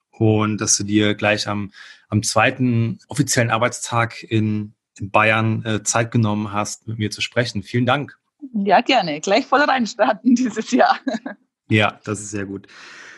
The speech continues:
Speaker 1: Du, für die, äh, Menschen, die uns, äh, zuhören und dich noch nicht kennen, ich würd gerne, ähm, ja, dir gerne das, direkt das Wort übergeben und, äh, dir Raum geben, dich kurz vorzustellen und zu sagen, ähm, was du machst und, ähm, ja, was deine Rolle ist beim B R.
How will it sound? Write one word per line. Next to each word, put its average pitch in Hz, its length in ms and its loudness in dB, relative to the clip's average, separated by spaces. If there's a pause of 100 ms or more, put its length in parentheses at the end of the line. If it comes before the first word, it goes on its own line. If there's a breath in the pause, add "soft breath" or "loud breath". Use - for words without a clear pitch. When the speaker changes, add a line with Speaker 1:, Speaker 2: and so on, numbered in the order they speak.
(140 loud breath)
Speaker 1:
Du, 175 100 8
für - 160 -2
die, 160 340 4
äh, 131 380 0 (200)
Menschen, 139 420 0
die 123 180 0
uns, - 400 -4
äh, 123 100 -6
zuhören 139 580 2
und 113 500 0
dich 117 120 0
noch 113 80 2
nicht 113 180 0
kennen, 120 260 -2
ich 113 160 -6
würd 135 160 -4
gerne, 127 500 0
ähm, 110 460 -4 (100)
ja, 107 100 2
dir 120 140 4
gerne 120 220 2
das, 117 140 -2
direkt 120 120 -6
das - 140 -6
Wort 131 160 4
übergeben 107 500 0
und, 107 320 -4
äh, 110 180 -4
dir 98 180 -2
Raum 107 200 4
geben, 110 400 2 (240 loud breath)
dich 113 140 -2
kurz 113 180 4
vorzustellen 139 800 0
und 110 80 -2
zu - 80 -6
sagen, 104 500 -2
ähm, 104 240 -6
was 110 160 -2
du - 80 -4
machst 110 420 0
und, 101 540 -4
ähm, 101 380 -10 (100)
ja, 98 300 -4
was 104 100 -10
deine 104 160 2
Rolle 104 260 4
ist 110 200 -2
beim 95 160 -8
B 104 100 2
R. 107 320 0